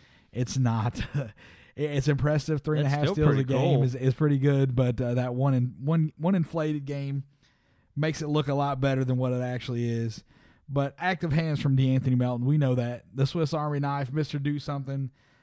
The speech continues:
Speaker 1: out there doing something against the Raptors for sure.
Speaker 2: Always. He's questionable for tomorrow as well.
Speaker 1: Is
Speaker 2: That's
Speaker 1: he?
Speaker 2: where it's at, yeah.
Speaker 1: Yeah, I, I, th-, I feel like he sets out. The Grizzlies have been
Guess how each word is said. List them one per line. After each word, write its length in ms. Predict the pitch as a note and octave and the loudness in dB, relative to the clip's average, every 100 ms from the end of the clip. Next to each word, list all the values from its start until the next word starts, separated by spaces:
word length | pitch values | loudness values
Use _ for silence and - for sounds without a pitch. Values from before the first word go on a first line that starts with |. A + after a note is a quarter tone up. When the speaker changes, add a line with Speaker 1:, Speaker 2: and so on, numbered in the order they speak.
| _ | _
Speaker 1:
out 220 | C3+ D3 D#3 | -10 -8 -6
there 160 | C#3+ | -6
doing 320 | C3+ D3+ D3+ C#3 | -4 -4 -6 -6
something 640 | D3 C3+ B2+ C3 B2+ A#2+ _ _ _ _ _ _ _ _ - | -6 -8 -6 -4 -4 -6 _ _ _ _ _ _ _ _ -2
against 640 | B2 A#2 B2 A#2 - - | -2 2 2 2 -2 -6
the 80 | A#2+ | -2
Raptors 540 | A#2+ A#2 G2+ - G#2+ | 0 0 -4 -6 -8
for 180 | - G#2 | -4 -6
sure. 360 | - G2 D#2 F2+ | -4 -8 -8 -12
Speaker 2:
Always. 680 | G2 F#2+ F2+ E2+ E2+ F2 - _ _ _ _ _ - | -10 -8 -8 -10 -12 -16 -20 _ _ _ _ _ -14
He's 220 | B2 A2+ | -12 -12
questionable 600 | - G#2 G2 F2 F2 F2+ | -8 -8 -8 -12 -12 -12
for 160 | G2+ | -12
tomorrow 480 | F2+ F#2 F2+ F2 F2 | -10 -8 -8 -8 -10
as 120 | F2+ | -12
well. 340 | F#2 F2+ F2+ F#2+ _ _ _ _ _ _ _ | -10 -10 -8 -10 _ _ _ _ _ _ _
Speaker 1:
Is 120 | - C#3+ | -4 0
Speaker 2:
That's 60 | |
Speaker 1:
he? 40 | D3 | 0
Speaker 2:
where 140 | G#2+ | 0
it's 160 | G2 - | -2 -8
at, 200 | F#2+ E2+ | -10 -8
yeah. 180 | F2 F2 - | -12 -12 -12
Speaker 1:
Yeah, 300 | B2 A2 G#2+ - | -10 -8 -10 -6
I, 140 | C3 C#3+ | -4 -4
I, 160 | - D3 | -4 -4
th-, 180 | D#3+ - | -4 -8
I 120 | A2 | -8
feel 160 | C#3 F#3+ | -6 -4
like 140 | E3 C#3+ | -2 -2
he 100 | C3 | -2
sets 320 | - A2+ G#2+ | -4 -6 -6
out. 240 | G#2+ G#2+ | -6 -6
The 80 | G#2+ | -4
Grizzlies 480 | A#2+ E3+ F3+ F#3+ D#3 | 0 0 2 0 0
have 320 | D3 D3 B2+ | -2 -2 -2
been 580 | B2 C3+ C3 B2+ C3 A#2+ | 0 2 2 2 2 -2